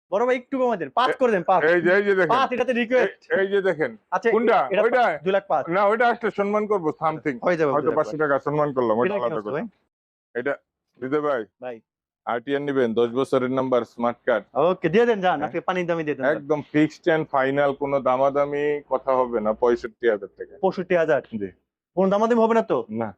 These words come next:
Speaker 1: আসলে সম্মানটা করে দিন, হ্যাঁ?
Speaker 2: না। কোনো
Speaker 1: এ বাবা,
Speaker 2: দামাদামি
Speaker 1: সম্মানই না।
Speaker 2: হবে না।
Speaker 1: কি, কি করবেন
Speaker 2: এই
Speaker 1: ভাই?
Speaker 2: যে,
Speaker 1: এই ভাই, আপনি আপনার কথা বলে
Speaker 2: চব্বিশ,
Speaker 1: ডাইরেক্ট না করে দেন, কেমনে বল-
Speaker 2: চব্বিশ মডেল ড্রিম নিউ নিবেন?
Speaker 1: হ্যাঁ, নিবো ভাই।
Speaker 2: হ্যাঁ?
Speaker 1: নিবো, নিবো, যান। আপনি
Speaker 2: চব্বিশ মডেল ড্রিম নিউ নিবেন?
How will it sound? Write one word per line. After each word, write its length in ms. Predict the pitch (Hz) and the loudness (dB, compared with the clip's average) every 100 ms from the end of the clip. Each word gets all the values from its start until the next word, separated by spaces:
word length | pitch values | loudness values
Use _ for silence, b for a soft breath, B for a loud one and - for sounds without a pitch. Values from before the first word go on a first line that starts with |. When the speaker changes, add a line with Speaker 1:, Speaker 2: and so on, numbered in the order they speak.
| _ | _
Speaker 1:
আসলে 320 | 170 175 220 | -2 -2 -2
সম্মানটা 400 | 226 160 160 160 | -2 0 0 0
করে 200 | 160 135 | 0 -2
দিন, 140 | 113 110 | -4 -4
হ্যাঁ? 120 | 247 156 | -4 -2
Speaker 2:
না। 260 | 120 110 - _ _ - | -2 -2 -6 _ _ 0
কোনো 120 | 147 | 2
Speaker 1:
এ 20 | |
বাবা, 160 | 143 - | 2 0
Speaker 2:
দামাদামি 220 | 226 214 | -2 -2
Speaker 1:
সম্মানই 400 | 226 214 180 175 | -2 -2 -2 -2
না। 100 | - | -6
Speaker 2:
হবে 140 | 101 | -16
না। 80 | - b - | -20 b -8
Speaker 1:
কি, 160 | 240 | -6
কি 180 | 233 294 | 0 0
করবেন 200 | 339 381 | 2 2
Speaker 2:
এই 60 | 440 | 2
Speaker 1:
ভাই? 100 | 180 | 0
Speaker 2:
যে, 80 | 127 b b - | -4 b b -2
Speaker 1:
এই 100 | 247 | 0
ভাই, 80 | |
আপনি 220 | 202 214 233 | 0 0 -2
আপনার 300 | 240 220 175 | -2 -4 -4
কথা 260 | 233 233 | -4 0
বলে 80 | 214 | 2
Speaker 2:
চব্বিশ, 160 | 233 214 | 2 2
Speaker 1:
ডাইরেক্ট 280 | 202 226 | 0 0
না 140 | 214 226 | -4 -4
করে 160 | 220 | -4
দেন, 120 | 220 208 | -4 -4
কেমনে 220 | 220 214 | -2 0
বল- 120 | 220 | 0
Speaker 2:
চব্বিশ 280 | 233 220 202 | 0 -2 -2
মডেল 300 | 220 220 196 | 0 0 2
ড্রিম 200 | 180 185 | 2 2
নিউ 220 | 190 202 | 4 4
নিবেন? 440 | 202 196 185 139 127 | 2 4 2 0 -6
Speaker 1:
হ্যাঁ, 140 | 151 | -6
নিবো 280 | 170 170 143 | -4 -4 -4
ভাই। 120 | 117 | -4
Speaker 2:
হ্যাঁ? 220 | 120 139 196 | -2 -2 -2
Speaker 1:
নিবো, 180 | 175 190 | -2 -2
নিবো, 200 | 156 131 | 0 -2
যান। 140 | 123 104 _ | -6 -10 _
আপনি 160 | 180 196 | 0 2
Speaker 2:
চব্বিশ 320 | 226 214 175 | 2 2 2
মডেল 260 | 214 214 202 | 0 2 2
ড্রিম 160 | 190 | 2
নিউ 240 | 196 202 202 | 2 4 4
নিবেন? 340 | 202 202 156 | 4 2 0